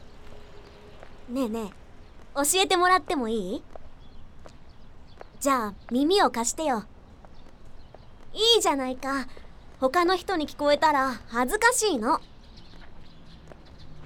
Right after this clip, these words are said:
あ、あのね。エッチなディーブイディーとか、やっぱり見てる？な、なん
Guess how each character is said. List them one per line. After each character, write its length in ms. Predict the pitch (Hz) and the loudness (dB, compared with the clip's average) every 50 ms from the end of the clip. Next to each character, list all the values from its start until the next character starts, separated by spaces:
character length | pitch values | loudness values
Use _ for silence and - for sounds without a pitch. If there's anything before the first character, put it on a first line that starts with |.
| - - - - - - | -12 -14 -14 -14 -12 -12
あ、 100 | 262 254 - - - - - - - - - - - - - - - - - - - - - - - - | -12 -12 -12 -14 -16 -16 -16 -16 -16 -16 -16 -16 -16 -16 -16 -16 -16 -18 -18 -18 -18 -18 -18 -16 -12 -8
あ 120 | 262 277 269 | -4 -2 0
の 120 | 277 277 | 0 0
ね。 120 | 277 294 359 427 - - - - - - - - - - - - - - - - - - - - - - - - - - - - - - - - - - - - - - - - - - - - | 0 0 -2 -2 -4 -6 -12 -12 -10 -10 -10 -10 -12 -12 -14 -12 -12 -12 -12 -12 -14 -14 -16 -16 -16 -14 -14 -14 -14 -14 -14 -14 -14 -14 -14 -16 -16 -18 -20 -20 -20 -20 -18 -18 -16 -16 -12 -10
エ 60 | 349 381 | -10 -10
ッ 40 | - - | -10 -10
チ 140 | - - 330 | -8 -6 -4
な 160 | 311 277 240 | -4 -4 -4
デ 100 | 226 226 | -4 -4
ィ 100 | 226 254 254 | -4 -4 -4
ー 40 | 254 | -4
ブ 120 | 269 285 | -4 -4
イ 120 | 294 285 | -4 -4
デ 100 | 285 294 | -6 -8
ィ 80 | 302 302 | -10 -10
ー 20 | 294 | -12
と 160 | - - 233 | -12 -16 -16
か、 260 | - - - 220 214 - - - - - - - - - - - - - - - - - | -14 -12 -12 -12 -12 -12 -14 -16 -16 -14 -12 -12 -10 -10 -10 -12 -12 -14 -14 -16 -14 -12
や 80 | 220 | -12
っ 60 | 220 - - - | -12 -12 -10 -6
ぱ 120 | 294 285 | -6 -4
り 180 | 269 247 226 240 | -4 -6 -6 -6
見 140 | 254 285 320 | -6 -6 -6
て 160 | - 302 240 | -4 -6 -6
る？ 160 | 196 208 269 - - - - - - - - - - - - - - - - - - - - - - - - - - - - - - - - - - - - - - - - - - - - - - - - - - | -6 -8 -12 -14 -16 -18 -18 -18 -16 -16 -14 -14 -14 -12 -12 -12 -14 -14 -16 -16 -16 -16 -16 -14 -14 -14 -14 -14 -16 -18 -18 -18 -16 -16 -16 -16 -16 -16 -16 -16 -16 -18 -18 -20 -20 -20 -20 -18 -18 -16 -16 -12 -4
な、 60 | 285 339 | 0 0
な 100 | 403 | 0
ん 40 | - | 0